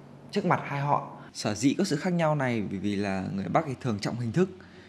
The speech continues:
nên cháp thường to, đẹp, nặng, nên là lễ đen thường cũng, ờ, ít không nhiều, bởi vì là cũng đã cho vào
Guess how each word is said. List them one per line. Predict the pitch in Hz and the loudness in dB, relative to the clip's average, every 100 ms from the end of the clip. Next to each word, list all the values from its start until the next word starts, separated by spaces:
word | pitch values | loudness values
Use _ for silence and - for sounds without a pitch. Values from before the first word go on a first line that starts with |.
| - - | -20 -10
nên | 113 127 | -4 -4
cháp | 127 175 - | 0 -2 0
thường | 123 104 | -2 6
to, | 139 143 139 139 135 - - - | 8 8 6 -2 -8 -16 -14 -6
đẹp, | 117 - - - - | -4 -6 -14 -12 4
nặng, | 127 - - - - - - | 4 4 -2 -20 -20 -16 -4
nên | 123 | 0
là | 113 110 98 - - - | 2 2 -2 -8 -14 -2
lễ | 117 73 | 0 2
đen | - 156 139 135 | 4 4 2 -2
thường | 113 104 | -2 -4
cũng, | 95 95 139 | -4 -4 -4
ờ, | 135 151 - | -6 -8 -2
ít | 180 - - | -2 -2 -2
không | 147 127 | 2 4
nhiều, | 113 98 90 - - - | 4 2 -4 -12 -16 -6
bởi | 107 | -2
vì | 101 101 | 0 2
là | 101 | 0
cũng | 95 85 | -2 -4
đã | 80 - | -2 0
cho | 139 | 0
vào | 113 | -2